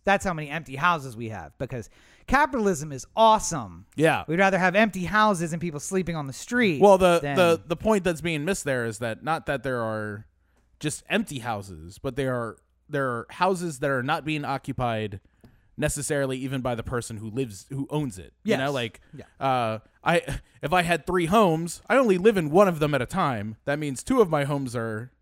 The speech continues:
Speaker 2: not occupied, but they're also not, like,
Speaker 1: I mean,
Speaker 2: vacant.
Speaker 1: that,
Speaker 2: They're,
Speaker 1: I'm not
Speaker 2: it's
Speaker 1: even
Speaker 2: just, like, not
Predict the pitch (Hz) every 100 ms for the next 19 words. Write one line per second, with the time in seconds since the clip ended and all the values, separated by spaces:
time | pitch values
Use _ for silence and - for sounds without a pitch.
0 | _ 139 170 147 170 175 143 123 101 92
1 | _ _ 170 180 208 185 170 156 135 123
2 | 113 - _ _ _ - 220 185 180 101
3 | 82 - 226 233 311 247 185 190 202 180
4 | 330